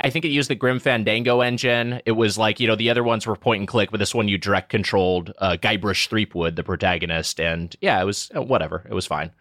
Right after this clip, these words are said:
<laughs> Um, I'm excited for the new one. Uh, but hey, uh, any other, any other video game news of the day we wanna discuss before we get into our topic?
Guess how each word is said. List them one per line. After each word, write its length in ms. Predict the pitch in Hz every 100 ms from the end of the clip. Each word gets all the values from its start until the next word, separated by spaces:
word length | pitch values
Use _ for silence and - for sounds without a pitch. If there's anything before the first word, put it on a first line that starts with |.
| _ - -
<laughs> 40 | 277 330 - -
Um, 380 | 107 95 87 95 _
I'm 100 | 120
excited 240 | 117 135
for 60 | 95
the 80 | 90
new 140 | 80
one. 120 | 76 - - _ _ -
Uh, 200 | 156 147 -
but 160 | 156 220
hey, 360 | 220 175 95 -
uh, 200 | 147 147
any 220 | 175 220
other, 340 | 220 220 214 208
any 180 | 185 202
other 160 | 196
video 280 | 160 202 202
game 640 | 190 196 196 196 190 185
news 240 | 180 208 180
of 80 | 175
the 80 |
day 180 | 180 190
we 80 | 190
wanna 220 | 185 190
discuss 420 | 180 - 196 208
before 260 | - 175 180
we 100 | 175
get 100 | 180
into 160 | 185 180
our 100 | 175
topic? 560 | 185 202 220 220 -